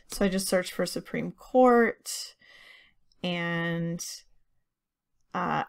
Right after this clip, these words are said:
I add the game that way. Argument Wars, and now it's added.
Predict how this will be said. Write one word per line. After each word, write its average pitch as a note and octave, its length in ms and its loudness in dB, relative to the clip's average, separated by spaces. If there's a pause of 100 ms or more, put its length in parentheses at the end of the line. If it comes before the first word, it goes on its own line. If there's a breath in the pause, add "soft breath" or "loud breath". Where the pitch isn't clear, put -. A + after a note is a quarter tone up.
(180)
I F3 240 -2
add F3 320 0
the F#3 60 -2
game F3 480 -4
that F3+ 340 2
way. F3 680 -2 (2750)
Argument F3+ 480 -4
Wars, G3 920 -4 (100)
and F#3+ 160 -2
now E3+ 220 -4
it's E3 240 -8
added. E3+ 640 -4